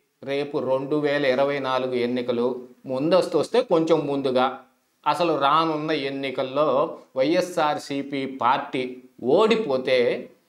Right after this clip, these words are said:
జగన్మోహన్ రెడ్డి గారి పరిస్థితి ఏమిటి? కిందున్న వైసీపీ నాయకులు, కార్యకర్తల పరిస్థితి ఏమిటి? దీని అంతటి గురించి వాళ్ళు ఇప్పుడు అంతర్మథనం పొందటం జన్-, జరగటం, ఆ,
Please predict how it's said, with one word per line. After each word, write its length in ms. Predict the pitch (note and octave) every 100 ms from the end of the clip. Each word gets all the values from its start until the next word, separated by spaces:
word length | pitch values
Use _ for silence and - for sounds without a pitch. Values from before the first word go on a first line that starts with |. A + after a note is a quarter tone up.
| _ _
జగన్మోహన్ 640 | C#3+ E3+ G3+ G#3 F#3 E3 D#3+
రెడ్డి 200 | C#3+ C#3+
గారి 220 | C#3 C3+
పరిస్థితి 580 | B2 A#2+ D3+ E3 D#3+ C3
ఏమిటి? 500 | B2 A#2 F#3 C#4 - - -
కిందున్న 480 | F#3+ F3 F3 E3 E3+
వైసీపీ 720 | C#3 D3 D3+ E3 - E3 D3
నాయకులు, 840 | A#2 A#2+ D3 E3+ E3 D#3+ F3+ F#3 -
కార్యకర్తల 640 | C3+ D#3 D#3 C#3 - D#3+
పరిస్థితి 680 | E3 - - C3 C3+ B2+ B2
ఏమిటి? 440 | A2 A2 G#2+ G#2+ - _ _ _ _ _ - -
దీని 220 | C#3 D#3 D3
అంతటి 360 | C#3+ D3 E3
గురించి 420 | D3 C#3+ D3 G3+
వాళ్ళు 300 | D3+ C#3+ C#3
ఇప్పుడు 360 | C#3 C#3 B2+ D3
అంతర్మథనం 880 | C#3+ F3+ F#3+ F#3+ F3+ D#3+ C#3+ D3 D3
పొందటం 540 | D3 C#3+ C3+ C3+ C#3 C3
జన్-, 280 | B2+ C3 C3 - _
జరగటం, 500 | D3+ D3 D3+ D3 C#3+ C3 - -
ఆ, 420 | B2+ C3 B2+ B2+